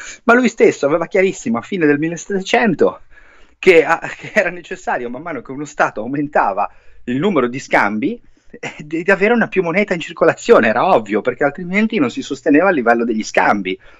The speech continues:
Cioè la moneta nasce come alternativa al baratto, e chiaramente più un'economia, eh, scambia velocemente, più un'economia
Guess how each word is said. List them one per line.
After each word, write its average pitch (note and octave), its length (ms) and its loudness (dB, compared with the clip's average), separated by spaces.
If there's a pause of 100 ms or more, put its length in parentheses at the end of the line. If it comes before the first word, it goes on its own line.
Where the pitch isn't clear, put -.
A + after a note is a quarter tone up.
Cioè D3+ 160 2
la A#2+ 80 6
moneta C3 300 -2
nasce B2+ 320 -2
come A2+ 160 -4
alternativa A#2 560 -4
al A2+ 80 0
baratto, G#3 600 2 (340)
e D#3 80 -4
chiaramente D#3+ 540 0
più - 160 -4
un'economia, C#3 600 2 (320)
eh, - 180 -16
scambia D3+ 560 -2 (220)
velocemente, C3 640 -6
più E3 140 -8
un'economia C3 500 2